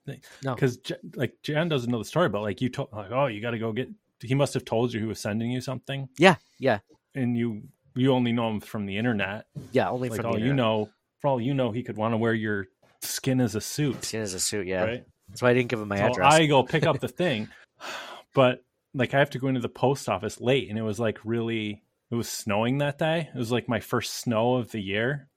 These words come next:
Speaker 1: and I was like, push the button to see if I can get into the P O box, like, push the button for, like, the handicap door or whatever, so it stays open. So I'm like,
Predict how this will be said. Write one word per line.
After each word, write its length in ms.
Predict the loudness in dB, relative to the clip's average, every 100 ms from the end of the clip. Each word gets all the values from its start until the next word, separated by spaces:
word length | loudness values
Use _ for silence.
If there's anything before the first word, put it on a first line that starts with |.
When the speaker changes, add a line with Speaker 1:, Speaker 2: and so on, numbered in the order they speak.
| -20 -8
Speaker 1:
and 100 | -4
I 100 | -2
was 120 | -2
like, 180 | -4 -6
push 240 | -8 -6
the 80 | -8
button 600 | -2 -2 -2 -4 -6 -10 _ _
to 100 | -6
see 160 | 0 0
if 100 | 2
I 100 | 0
can 180 | 2 2
get 240 | 6 6
into 340 | 6 4 2
the 100 | -2
P 220 | -2 0 2
O 80 |
box, 680 | 2 2 0 -4 -12 -18 -20 _ _
like, 180 | -10 -2
push 180 | 2 2
the 80 | 6
button 420 | 4 4 0 -2 -6 _ _
for, 480 | -4 -2 -2 -4 -8 _ _ -12
like, 340 | -6 -4 -4
the 80 | -4
handicap 440 | -2 -2 -4 -6
door 220 | -4 -2 -2
or 60 |
whatever, 240 | -2 -4 -6
so 100 | -8
it 60 |
stays 240 | -4 -2 -2
open. 180 | -4 -8 -20 _
So 140 | -2
I'm 200 | 4 6 6
like, 260 | 4 2